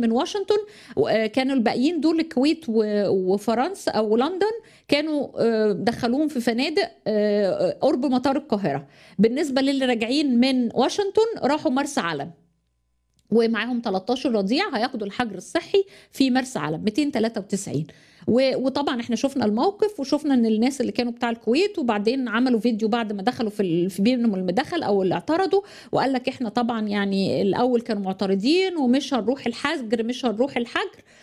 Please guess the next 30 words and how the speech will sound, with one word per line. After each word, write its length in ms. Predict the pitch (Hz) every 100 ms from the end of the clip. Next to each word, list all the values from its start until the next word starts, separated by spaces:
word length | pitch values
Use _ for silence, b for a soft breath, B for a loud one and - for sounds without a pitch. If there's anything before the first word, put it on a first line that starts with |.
| b -
وبعد 340 | 214 269 233
كده 220 | 233 247
طبعا 260 | 233 240 220
لانه 320 | 208 240 247
كان 240 | 240 247
مفروض 340 | 226 - 254 226
ان 120 | 196
هم 220 | 220 226
يدفعوا 380 | 196 214 247 220
هم 220 | 220 220
تمن 320 | 202 226 214
الاقامه 380 | 196 - - 220
في 80 | 220
الفنادق، 480 | 190 196 220 240 -
وده 140 | 196
اللي 120 | 226
كانوا 220 | 208 233 220
معترضين 500 | 202 196 196 247 269
عليه، 300 | 233 370 440
والرئيس 520 | 370 311 254 269 311 -
اقر 340 | 214 - 254 240
بانه 400 | - 247 240 254 B B -
صندوق 300 | 240 220 247
تحيا 220 | 254 233
مصر 280 | 214 247 202
هو 140 | 214
اللي 140 | 214 190
هيدفع 360 | 208 214 190
الموضوع 400 | 175 170 165 131
ده. 120 | -